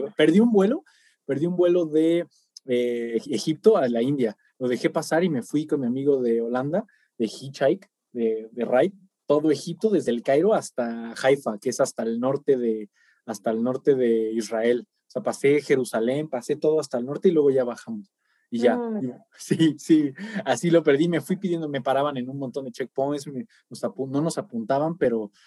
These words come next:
Speaker 1: nos bajaban los soldados, nos bajaban los policías, nos, nos
Speaker 2: Sí,
Speaker 1: revisaban.
Speaker 2: claro, de tú qué pedo, ¿no? Sí.
Speaker 1: Pero bien buen pedo, también ahí me hacía amigos, y, "No, soy de México". "Ah, ¿de México? Ah, qué bien". Y
Speaker 2: ¿Ves?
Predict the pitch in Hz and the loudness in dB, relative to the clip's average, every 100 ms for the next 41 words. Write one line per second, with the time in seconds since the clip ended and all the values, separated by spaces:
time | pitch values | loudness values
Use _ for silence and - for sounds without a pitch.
0 | _ - 123 113 117 - 135 135 117 104 | _ -10 -8 -4 -2 2 2 2 -2 -2
1 | 117 127 131 135 131 127 - _ _ - | -2 0 2 0 -2 -2 -6 _ _ -10
2 | 120 113 135 127 104 117 107 - 139 135 | -8 -4 -4 -4 -8 -10 -10 -8 -2 0
3 | 127 123 120 117 113 - 120 117 107 - | 0 -2 -8 -10 -12 -12 -10 -8 -8 -6
4 | - 226 240 269 285 226 196 170 233 220 | -2 0 2 4 6 6 2 0 2 4
5 | 262 240 196 208 254 226 220 - 160 147 | 4 2 0 -4 -2 -2 -4 0 4 6
6 | 151 170 165 135 165 143 139 151 156 135 | 4 4 2 4 2 2 0 -2 -4 -4
7 | 143 143 165 - 160 190 202 208 196 196 | -4 -2 -4 -4 -4 -2 0 0 0 -4
8 | - 240 277 247 254 - 269 381 349 294 | -4 -2 2 2 2 -2 -4 -2 -2 -4
9 | 294 311 285 254 277 294 240 320 | -4 -4 -4 -4 -4 -2 2 4